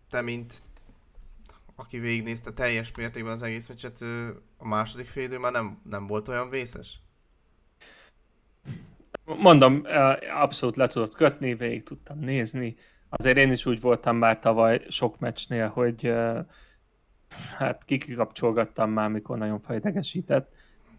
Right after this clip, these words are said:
Speaker 2: Azért ennél még itt nem jártam. Mondom, továbbra is önreflexiókat tartok, hogy ez most annak a, az oka, hogy ennyi ideig nem volt Juventus meccs, vagy annak, hogy tényleg jobban játszunk. Egyelőre se nagyon ideges nem vagyok, ö,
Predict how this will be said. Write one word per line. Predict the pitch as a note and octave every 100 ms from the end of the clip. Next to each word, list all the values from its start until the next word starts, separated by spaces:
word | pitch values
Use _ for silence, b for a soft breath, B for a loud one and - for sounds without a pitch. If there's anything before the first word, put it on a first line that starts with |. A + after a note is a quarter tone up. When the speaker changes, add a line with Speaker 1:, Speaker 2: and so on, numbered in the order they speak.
| -
Speaker 2:
Azért | B2 B2 A#2
ennél | B2+ A#2 A#2
még | A2 G#2+
itt | -
nem | - C3+
jártam. | C3+ C3+ C3
Mondom, | C#3+ C3+ C#3 _ -
továbbra | C#3+ D3 B2 C3
is | C3+ - - - D#3
önreflexiókat | C#3+ C3 - B2 - C#3 B2+ C3+ B2
tartok, | C3 B2 - C3+
hogy | C3
ez | B2 A#2
most | A#2+ -
annak | C3+ B2+ A#2+
a, | B2 A#2 B B B
az | A#2
oka, | C3 B2+ A#2+
hogy | A2+ A#2 A2+ -
ennyi | - B2 B2
ideig | B2 A#2 A2
nem | A#2+ A2+
volt | A2+ G#2+
Juventus | C3 B2 A2 B2 -
meccs, | - A2 -
vagy | C3 A#2+
annak, | - B2+ A#2 A2+
hogy | C#3
tényleg | C3+ A#2+ A2
jobban | A2+ A2 C3
játszunk. | C3+ F3 F3 F3+ D#3+ b b b b _ _ _ - _
Egyelőre | D#3 D3 C3+ B2+
se | A#2+ - B2 -
nagyon | C3 A#2 A#2
ideges | C#3 D#3 C3 B2+ -
nem | B2 A#2
vagyok, | A#2 A#2+ A#2+ -
ö, | B2 A#2 A2+ A2+